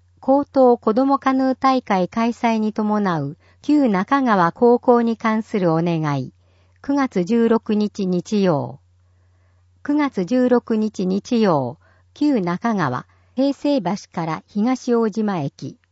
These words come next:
の水上を利用した高等子どもカヌー大会二千十八を実施します。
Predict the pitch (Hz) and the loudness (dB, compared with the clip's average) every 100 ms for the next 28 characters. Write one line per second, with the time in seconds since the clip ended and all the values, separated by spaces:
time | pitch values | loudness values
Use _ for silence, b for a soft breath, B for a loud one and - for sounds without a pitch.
0 | _ _ _ 180 185 - 254 262 262 247 | _ _ _ -8 -6 -4 -2 0 2 2
1 | 233 226 220 220 214 220 - 156 180 b | 2 0 0 0 0 -4 -6 -8 -8 b
2 | b b b b 262 277 - 254 240 214 | b b b b -2 -2 0 2 2 0
3 | 214 208 269 277 262 247 247 247 240 208 | -4 -2 -2 -2 -2 0 0 -2 -2 -4
4 | - 165 151 160 196 285 254 202 214 220 | -2 -4 -2 -2 -2 -2 -2 0 -2 -2
5 | 220 - 202 160 143 175 - 170 - 147 | -4 -6 -4 -4 -4 -10 -8 -10 -8 -8
6 | 127 - _ | -8 -10 _